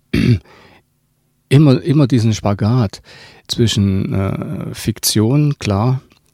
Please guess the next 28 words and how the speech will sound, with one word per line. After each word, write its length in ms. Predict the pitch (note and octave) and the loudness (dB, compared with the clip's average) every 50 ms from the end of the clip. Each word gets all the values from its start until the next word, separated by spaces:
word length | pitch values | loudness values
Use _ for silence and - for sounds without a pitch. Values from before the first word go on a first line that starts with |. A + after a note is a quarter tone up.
| _ _ _ _ _ _ _ _ _ _ - _ _ - - _ _ | _ _ _ _ _ _ _ _ _ _ -20 _ _ -20 -20 _ _
aber 240 | _ - G#2+ G#2+ A#2 | _ -4 -2 0 0
ich 100 | A2 G#2 | -2 0
versuche 420 | - A#2 G2+ - - B2 G#2 - - | -2 -2 -2 0 0 -2 -2 -2 -6
auch 300 | G2 F#2+ G2 G2 G#2 - | -8 -6 -6 -6 -8 -8
immer 360 | - - A2 A2 A2 A2+ - - _ _ _ _ _ | -2 0 0 2 2 0 -2 -6 _ _ _ _ _
tatsächlich 680 | - A2+ G#2 - - - A2 G2+ - - G2+ G2 - | -6 -6 -6 -4 -4 -4 -4 -4 -4 -6 -6 -6 -4
ganz 280 | - - G#2 G#2+ G#2 - | -2 -2 -2 0 0 0
nah 160 | A#2 G#2+ G#2 | -2 0 0
an 80 | G#2 G#2 | 0 0
der 100 | G2+ - | 0 0
Realität 460 | G#2+ G2+ G2 G2+ G2 - - G#2+ - | 0 0 0 -2 -2 -2 -4 -4 -2
zu 120 | - - | -2 -6
bleiben. 380 | A2 - G2+ F2+ F2+ F2+ F2+ F2 | -4 -4 -4 -4 -4 -4 -6 -6
Also 260 | - F#2 - - G2+ | -6 -6 -6 -4 -2
was 200 | G2 G#2 G2+ - | -2 -2 -4 -4
zu 120 | - - G#2 | -2 -4 -4
schreiben, 540 | - - - G#2+ A#2+ C3 - A2 G2+ G2+ - - - - - - - - - - - _ | -4 -2 -2 0 0 0 2 2 0 0 -2 -6 -18 -20 -20 -20 -20 -20 -20 -20 -16 _
was 280 | - - G2+ G2 - - | -4 -2 -2 -2 -4 -4
tatsächlich 840 | - - A#2 A2+ - - A#2 A2 G#2+ - - G#2+ G#2+ G2+ - - - - _ _ _ _ _ _ _ _ _ _ - | -4 -2 -2 -2 -2 -2 -4 -4 -4 -4 -4 -2 -2 -2 -4 -6 -12 -16 _ _ _ _ _ _ _ _ _ _ -6
entweder 340 | - A#2 B2 C3 A#2 A2+ G#2 | -4 -2 0 0 0 0 -2
passiert 760 | - - G2 F#2 - - - A#2 A#2+ C#3+ F3 F#3 - - - _ _ - - - - _ _ | -2 -4 -6 -4 -4 -2 -2 -2 -2 -2 -2 -4 -8 -12 -20 _ _ -20 -20 -20 -20 _ _
oder 240 | - A2+ C#3 D3 C3 | -2 2 2 2 0
sein 380 | - - B2 A#2+ A2+ A2+ A2+ | 0 -2 -2 0 0 -2 -2
könnte. 440 | - - B2 B2+ C3 B2 - F#2+ F2+ - - - - - - _ | -2 0 2 2 2 0 -2 -8 -8 -8 -16 -20 -20 -20 -20 _
Selbst 520 | _ - - G#2+ G2+ - - - - _ _ | _ -4 -2 -2 -2 -2 -4 -10 -10 _ _
bei 120 | - F#2+ | -2 -2
meinem 220 | G2 G2 F#2+ F#2+ | 0 0 0 2
Mozart-Roman, 1080 | F#2 G2 G2+ A#2 A#2 - - G#2 F#2+ - - - G2+ F2+ F2+ F#2 F2+ F#2 F#2+ G2+ G2 | 2 2 2 2 0 0 -2 -4 -6 -6 -2 -2 -2 0 0 -2 -4 -4 -6 -8 -8